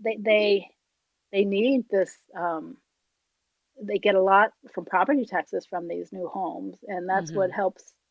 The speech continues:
Speaker 1: pay for the
Speaker 2: Right.
Speaker 1: roads and the schools and, you know, all the infrastructure, the Department of Public Works and all that. So it's a balance you have to, you have to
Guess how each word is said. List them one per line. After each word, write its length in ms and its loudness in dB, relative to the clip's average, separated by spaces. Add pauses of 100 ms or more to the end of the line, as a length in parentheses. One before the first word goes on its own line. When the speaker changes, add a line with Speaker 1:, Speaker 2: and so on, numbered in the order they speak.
(680)
Speaker 1:
pay 100 -4
for 100 -4
the 100 -2
Speaker 2:
Right. 300 4
Speaker 1:
roads 300 -2
and 380 -10 (460)
the 60 -10
schools 720 0
and, 460 -10 (240)
you 80 -12
know, 240 -10 (320)
all 160 -2
the 360 0 (340)
infrastructure, 760 -8
the 360 -8
Department 380 -2
of 60 -20
Public 280 -4
Works 340 -4
and 100 -14
all 120 -2
that. 240 2 (520)
So 440 6 (380)
it's 100 -18
a 60 -12
balance 680 0
you 120 -10
have 140 -8 (100)
to, 100 -20 (180)
you 140 -16
have 140 -10 (100)
to 100 -14